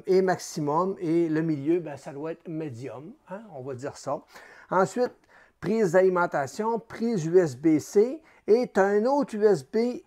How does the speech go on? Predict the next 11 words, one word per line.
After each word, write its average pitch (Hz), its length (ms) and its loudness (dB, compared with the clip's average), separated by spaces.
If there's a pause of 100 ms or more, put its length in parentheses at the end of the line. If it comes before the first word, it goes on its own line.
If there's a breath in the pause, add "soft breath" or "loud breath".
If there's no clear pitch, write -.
euh, 156 380 0 (320)
mais 160 220 -4
c'est 170 180 -4
marqué - 380 -2
odeur. 202 560 4 (320 soft breath)
Puis 151 160 -6
je - 100 -6
connais 156 300 2
pas 254 160 0
ce - 140 -12
connecteur-là. 180 600 -8